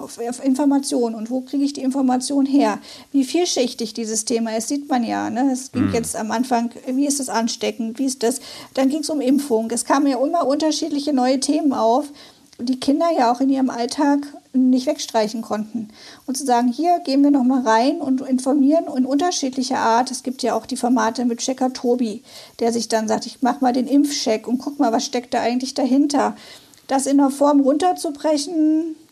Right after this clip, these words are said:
Speaker 1: irgendwie greifbar zu machen, weil Informationen zu unterschiedlichen Themen helfen natürlich auch, Ängste abzubauen, helfen auch, selber neugierig zu bleiben, sich vielleicht auch noch anderen Wegen dann zu informieren.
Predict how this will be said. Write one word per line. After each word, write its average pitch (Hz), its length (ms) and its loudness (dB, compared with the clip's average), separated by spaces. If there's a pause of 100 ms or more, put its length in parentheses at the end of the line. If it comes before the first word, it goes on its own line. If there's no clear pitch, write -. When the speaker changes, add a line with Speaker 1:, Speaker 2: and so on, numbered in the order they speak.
(280)
Speaker 1:
irgendwie 269 280 2
greifbar 277 480 0
zu 311 160 -2
machen, 277 340 4
weil 240 240 0 (360)
Informationen 277 840 2 (340)
zu - 120 -12
unterschiedlichen 285 640 0
Themen 302 400 0
helfen 269 440 0
natürlich 302 520 0
auch, 285 260 2 (440)
Ängste 294 360 0
abzubauen, 294 640 0
helfen 269 400 2
auch, 262 300 -2 (240)
selber 269 340 2
neugierig 262 540 2
zu 311 140 -8
bleiben, 294 520 2
sich 269 180 -6
vielleicht 247 320 -2
auch 247 120 -8
noch 233 240 -2
anderen 302 400 2
Wegen 320 380 0
dann 294 160 2
zu - 120 -4
informieren. 269 720 2